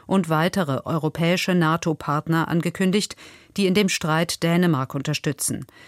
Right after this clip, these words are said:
Die betroffenen Staaten warnten in einer gemeinsamen Erklärung vor dem Risiko einer Eskalation.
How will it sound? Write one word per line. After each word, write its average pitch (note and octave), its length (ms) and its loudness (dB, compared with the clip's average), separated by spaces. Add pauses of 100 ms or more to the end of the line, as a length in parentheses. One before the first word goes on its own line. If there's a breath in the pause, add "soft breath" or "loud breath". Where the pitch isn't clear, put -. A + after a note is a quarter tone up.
(220 loud breath)
Die F#3 60 -2
betroffenen F3 640 2
Staaten E3 640 0
warnten F3 560 0
in F#3 160 0
einer E3 240 2
gemeinsamen D#3+ 520 2
Erklärung E3+ 640 0
vor - 220 -2
dem F3+ 180 4
Risiko G3 540 0
einer F3+ 320 0
Eskalation. D3+ 840 -2